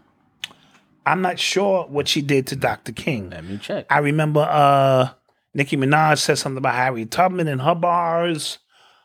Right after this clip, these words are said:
Speaker 1: Uh, you know what I mean? So, you know, but I'm really not sure what, um,
Speaker 2: Let me check.
Speaker 1: what, um, Rihanna
Speaker 2: Oh,
Speaker 1: said.
Speaker 2: okay. So she has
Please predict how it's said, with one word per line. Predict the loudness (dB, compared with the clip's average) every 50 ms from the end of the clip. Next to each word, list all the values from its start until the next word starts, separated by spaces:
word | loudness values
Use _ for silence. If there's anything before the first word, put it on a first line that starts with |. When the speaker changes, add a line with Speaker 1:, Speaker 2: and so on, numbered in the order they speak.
| _ _
Speaker 1:
Uh, | 0 0 2 2
you | 2 2 2
know | 4 4
what | 2 2
I | 4
mean? | 4 4 2 2
So, | 2 2 2 4 4 4 2 2 -2 -6 -10
you | -6 -4 -2
know, | -2 -2 -4 -8 -14 _ _ _ _ _ _ _
but | -2 0
I'm | 0 2
really | 4 4 4 4 4
not | 2 2 2 0
sure | 0 0 0 0 0 0 0
what, | 0 0 0 0
um, | -2 -4 -4 -6 -8 -8 -10
Speaker 2:
Let | -12 -12 -10
me | -10 -8
check. | -4 -4 -4 -4 -4 -8 _
Speaker 1:
what, | -8 -6 -6 -4
um, | -4 -6 -6 -8 -8 -10 -12 -14 _ _ _ _ _ _ _ _ _ _ _ _ _ _ _ _ _ _ _ _ _ _ _ _ _ _ _ _ _ _ _ _ _ _ _ _ _ _ _ _ -18 -16 -12 -10
Rihanna | -8 -4 2 4
Speaker 2:
Oh, | 4 6 6 4 4
Speaker 1:
said. | 2
Speaker 2:
okay. | 0 0 0 -2
So | 0 -2 -4 -4
she | -2 -4 -4 0
has | 0 2 2 4 4 4 2 0 -4 -12